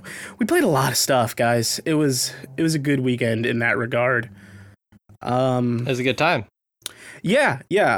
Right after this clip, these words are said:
Speaker 1: Uh, I also got to meet with five oh five Games and talk about a game that'll be on Game Pass very soon,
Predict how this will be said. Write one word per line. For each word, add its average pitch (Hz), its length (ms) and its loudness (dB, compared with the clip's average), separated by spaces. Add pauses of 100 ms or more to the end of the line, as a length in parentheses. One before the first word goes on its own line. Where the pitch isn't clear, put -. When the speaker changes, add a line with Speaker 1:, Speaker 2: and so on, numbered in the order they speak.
(120)
Speaker 1:
Uh, 135 640 2 (1160)
I 147 60 4
also 170 200 4
got 165 240 2
to 147 440 4
meet 143 140 2
with 131 120 2
five 135 200 4
oh 131 60 4
five 131 240 2
Games 127 380 2
and 127 160 0
talk 127 240 -2
about 117 440 0
a 131 120 0
game 123 160 0
that'll 120 140 0
be 123 80 -2
on 117 120 -2
Game 120 240 0
Pass 123 240 -2
very 120 220 0
soon, 117 460 -2